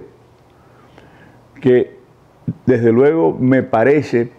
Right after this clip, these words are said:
por lo que vi, por el, el, la personalidad, el,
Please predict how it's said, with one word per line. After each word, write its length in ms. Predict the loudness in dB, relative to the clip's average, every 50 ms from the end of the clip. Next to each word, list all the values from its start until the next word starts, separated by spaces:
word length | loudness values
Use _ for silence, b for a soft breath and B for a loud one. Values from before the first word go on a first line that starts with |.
| _
por 280 | -2 0 0 0 2 2
lo 200 | 2 0 0 0
que 120 | 0 0 0
vi, 380 | 0 0 2 2 2 2 0
por 280 | -2 -4 -2 -2 0 2
el, 520 | 2 0 0 -2 -4 -4 -4 -4 -4 -6 -6
el, 100 | -4 -2
la 260 | 0 0 0 -2 -4
personalidad, 1120 | -2 -2 0 -2 -2 -4 -4 -2 -2 0 0 0 0 0 2 2 2 2 2 2 0 0 -2
el, 220 | -4 -6 -8 -10